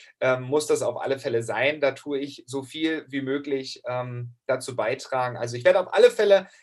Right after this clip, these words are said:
ähm, zu dir oder zu euch dann in den, in den Laden mal vorbeikommen.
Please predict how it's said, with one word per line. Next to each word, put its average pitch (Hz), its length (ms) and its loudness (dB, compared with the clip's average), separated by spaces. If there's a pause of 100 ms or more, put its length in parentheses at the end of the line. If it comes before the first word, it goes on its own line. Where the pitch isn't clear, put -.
(140)
ähm, 151 500 6 (160)
zu - 200 -6
dir 156 360 4 (240)
oder 139 220 6
zu - 200 -2
euch 139 320 6
dann 120 220 2
in 120 120 -6
den, 117 300 -2 (160)
in - 100 -4
den 113 100 -2
Laden 107 340 -2
mal 95 320 -4
vorbeikommen. 90 840 -6